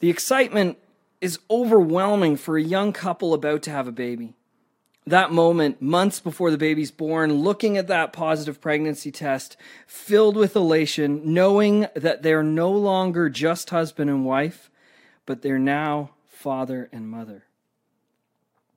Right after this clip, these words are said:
Even though they haven't seen this little child yet, they don't, they don't know who this little person will be,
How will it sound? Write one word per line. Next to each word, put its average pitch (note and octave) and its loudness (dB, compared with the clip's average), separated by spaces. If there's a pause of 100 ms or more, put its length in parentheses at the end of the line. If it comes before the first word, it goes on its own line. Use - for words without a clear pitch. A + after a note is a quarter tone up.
(720)
Even A3 6
though F#3+ 8
they E3 6
haven't G#3+ -2
seen C4 -2
this F3 2
little F3 0
child G3 -2
yet, D#3+ 2
they A3 6
don't, B3 2
they B3 4
don't C4+ 4
know G#3+ 6
who A#3+ 0
this A3+ 2
little A3+ 4
person A#3 0
will D#3 -2
be, A3 -2